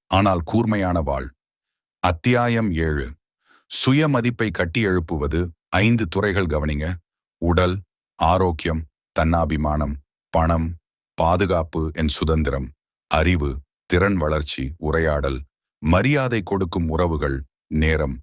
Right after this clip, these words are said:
ஒழுக்கம். சாணக்கியர் சொல்வார், வலிமை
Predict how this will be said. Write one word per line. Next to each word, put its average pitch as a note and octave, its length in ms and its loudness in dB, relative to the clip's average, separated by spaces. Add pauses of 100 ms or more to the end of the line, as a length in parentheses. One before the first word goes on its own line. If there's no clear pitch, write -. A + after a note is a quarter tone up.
(340)
ஒழுக்கம். E2 540 0 (280)
சாணக்கியர் F2 640 -2
சொல்வார், C2+ 360 -4 (440)
வலிமை A#2+ 400 4